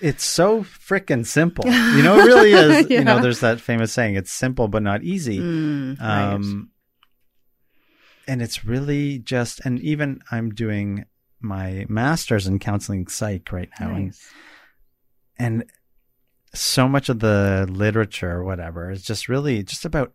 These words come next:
Speaker 1: having a dialogue with some, another human being
Speaker 2: That's true.
Speaker 1: about whatever it is, is helpful. You don't have to be a doctor and this, that,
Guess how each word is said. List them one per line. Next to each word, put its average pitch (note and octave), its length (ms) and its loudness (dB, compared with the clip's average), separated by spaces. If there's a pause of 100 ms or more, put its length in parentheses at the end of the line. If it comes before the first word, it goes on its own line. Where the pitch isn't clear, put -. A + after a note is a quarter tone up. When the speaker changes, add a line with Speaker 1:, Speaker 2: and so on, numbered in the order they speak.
Speaker 1:
having D#3 440 -4
a A2 60 -4
dialogue F#2+ 640 -2
with F2+ 140 -10
some, G#2+ 500 -4
another C3+ 340 6
human D3+ 440 2
being B2 440 4
Speaker 2:
That's G#3+ 240 -8
true. D#3 180 -8
Speaker 1:
about C#3 420 6
whatever E3 540 4
it F3 140 0
is, C#3+ 480 2
is B2 180 -2
helpful. C3 540 -2
You A#2 120 -2
don't D3 160 -2
have E3 220 -2
to E3+ 80 -10
be C#3+ 200 -4
a A2 60 0
doctor G2 480 -8
and F2+ 220 -8
this, F#2 140 -8
that, G3+ 60 -10